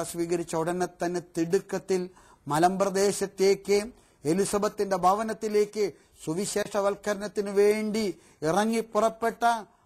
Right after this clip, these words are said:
ആദ്യത്തെ മിഷണറി അമ്മ എനിക്കും നിങ്ങൾക്കും മാതൃകയും മധ്യസ്ഥയോ ആകട്ടെ.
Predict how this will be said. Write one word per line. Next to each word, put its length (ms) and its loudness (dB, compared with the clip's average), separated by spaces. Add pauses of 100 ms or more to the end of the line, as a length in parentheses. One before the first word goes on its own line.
ആദ്യത്തെ 640 2
മിഷണറി 540 -8 (1300)
അമ്മ 260 -2 (440)
എനിക്കും 400 -4
നിങ്ങൾക്കും 460 -4 (1120)
മാതൃകയും 600 -4 (360)
മധ്യസ്ഥയോ 580 -6
ആകട്ടെ. 380 -16